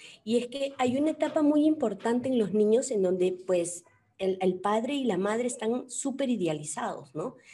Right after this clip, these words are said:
Entonces son más que superhéroes, son fuertes, son rocas, son escudos, son, es tú todo, es,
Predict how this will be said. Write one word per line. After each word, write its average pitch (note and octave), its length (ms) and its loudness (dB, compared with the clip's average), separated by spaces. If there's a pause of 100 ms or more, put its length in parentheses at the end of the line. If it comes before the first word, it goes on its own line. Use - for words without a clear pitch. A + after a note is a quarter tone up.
(220)
Entonces A3 460 0
son C4+ 420 0
más A#3+ 200 0
que C#4 120 -6
superhéroes, G3 580 -2
son A3 180 -4
fuertes, G#3 500 -2
son G3 220 2
rocas, G#3 420 2
son A3 320 0
escudos, G#3 560 2
son, C4 340 -2
es C4+ 220 -2
tú D#4 120 -2
todo, C#4+ 360 0
es, - 320 -8